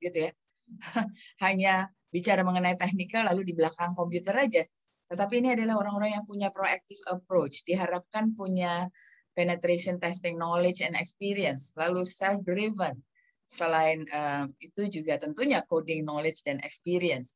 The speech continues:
the good organization, good oral communication, orang-orang yang reliable, antusias, forward thinking, willingness to self-learn. Ini kalau di, eh, baca profilnya ini,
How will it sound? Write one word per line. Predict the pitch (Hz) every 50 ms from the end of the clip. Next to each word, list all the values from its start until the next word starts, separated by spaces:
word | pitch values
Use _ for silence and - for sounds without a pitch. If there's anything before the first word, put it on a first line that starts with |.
| _ _ -
the | 151 151 147
good | 151 190 254 - 202
organization, | 180 185 175 175 175 170 170 165 - 196 185 180 180 - 165 135 127 135 - - -
good | 247 247 247 - -
oral | 190 190 185 180 175 175
communication, | 175 170 170 160 165 160 - 147 143 139 - - - - - _ _ _ _ _ - -
orang-orang | 180 180 185 185 - 190 190 190 185 180 170 160
yang | 156
reliable, | 156 151 151 160 180 214 233 240 208 214 202 190 190 185 185 170
antusias, | 160 - - - - - 240 233 220 202 185 185 185 190 196 185 - -
forward | 156 156 156 156 156 -
thinking, | - 226 233 233 233 226 - 196 185 180 180 175 170
willingness | 165 165 160 160 160 160 160 160 - -
to | - 151 147
self-learn. | - 170 170 196 202 - 220 214 196 180 175 175 208 214 - - - - - - - - _ _ -
Ini | 247 302 339 311 311 _ -
kalau | 247 220 220 220 220 214 - -
di, | 196 190 202 202 196 196 196 190 185
eh, | - 180 175 175 175 175 170 175 185 - - - _ _ -
baca | 165 165 165 165 _ - - 185 180 180 180
profilnya | - 180 175 175 175 170 180 196 190 180 180 175 175 170
ini, | 165 165 165 165 208